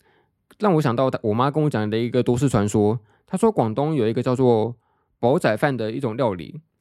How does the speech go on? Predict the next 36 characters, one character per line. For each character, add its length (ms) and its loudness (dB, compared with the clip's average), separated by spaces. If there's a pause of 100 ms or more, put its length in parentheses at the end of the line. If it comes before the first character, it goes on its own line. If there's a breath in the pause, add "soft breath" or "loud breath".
(120)
应 80 -2
该 120 4
是 140 -4
一 40 -2
种 360 -4
锅 180 2
饭。 240 -2 (580)
然 80 -6
后 40 0
她 120 2
说 120 0
我 100 0
小 120 0
时 80 -4
候 100 2
不 100 -2
乖， 380 0
我 80 -8
妈 160 -2
就 100 -2
会 100 0
说 360 2 (320 soft breath)
，“这 100 -12
种 180 2
料 120 2
理 140 0
是 160 -4
给 160 0
小 180 -2
孩 120 0
丢 160 2
进 160 0
砂 160 0
锅 140 2
里 100 2
面 300 -2